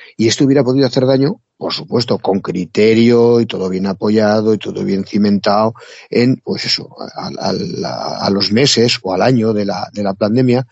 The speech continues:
cuando empezaron a decir que no levantaban los confinamientos, que no levantaban las mascarillas, cuando cada vez habían más datos. Por ejemplo, eh, estoy poniendo un, un, un pero, porque toda esta política que está haciendo el pesoe,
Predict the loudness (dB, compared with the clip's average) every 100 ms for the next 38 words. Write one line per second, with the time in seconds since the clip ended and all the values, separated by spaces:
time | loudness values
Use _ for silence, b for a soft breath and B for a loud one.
0 | B B 0 2 2 0 2 4 4 2
1 | 2 0 2 0 0 B B B B -2
2 | 2 4 4 2 0 0 0 0 -4 -6
3 | -8 -10 -8 -8 -4 0 2 0 -4 -6
4 | -6 -2 0 0 -2 -2 0 0 -2 -6
5 | -8 -8 -2 0 0 -2 -6 -4 -2 -2
6 | -2 -2 0 -2 -4 -4 -4 -8 -12 b
7 | _ -6 -2 0 -2 -4 B -12 -4 0
8 | 2 4 4 4 2 -2 -4 -6 -4 -4
9 | -4 -6 -10 B B -6 -4 0 2 2
10 | 0 -2 -4 -6 -6 -8 -8 -8 -6 -6
11 | -6 -8 -8 -2 0 0 -4